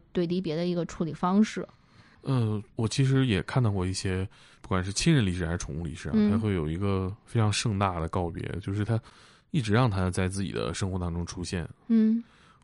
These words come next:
Speaker 2: 我其实对这事儿一直是一个打问号的状态，我觉得有一点震撼。嗯，这个震撼，比如我看到有一些可能孩子离世的啊，
Speaker 1: 嗯。
Speaker 2: 父母会不停地发微博说：“宝贝，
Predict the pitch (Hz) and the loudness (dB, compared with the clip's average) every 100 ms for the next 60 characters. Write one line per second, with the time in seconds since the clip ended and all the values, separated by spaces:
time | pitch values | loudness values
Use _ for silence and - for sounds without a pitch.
0 | _ - 95 123 165 156 147 135 120 113 | _ -4 0 4 4 4 4 4 2 2
1 | 110 98 98 104 95 101 98 95 - - | 0 -2 -2 -2 0 2 0 -2 -10 -20
2 | - - _ - 110 113 98 85 82 85 | -20 -20 _ 0 2 4 2 0 -2 -4
3 | 80 85 82 85 92 101 113 120 85 107 | -4 -6 -6 -6 -4 -2 0 0 0 0
4 | 107 90 143 107 98 92 - _ 80 101 | -2 2 4 2 0 -6 -8 _ -10 -6
5 | 113 113 120 120 107 - - - - 117 | -4 -2 -2 0 -2 -8 -20 -20 -18 -16
6 | 131 104 113 87 113 104 71 - 95 78 | -2 2 2 2 0 0 0 -2 -4 -4
7 | 82 - - 76 92 120 92 - 87 - | -6 -8 -8 -2 -2 -2 -4 -6 -6 -6
8 | - 214 220 196 120 92 104 98 - - | 0 6 6 6 2 2 0 -2 -4 -20
9 | - - _ _ _ - 123 - 92 87 | -20 -20 _ _ _ 0 2 0 -2 2
10 | 104 90 85 82 80 64 64 - 82 78 | 2 2 -2 -2 -2 -6 -6 -6 -4 -4
11 | - 67 90 82 | -4 -2 0 0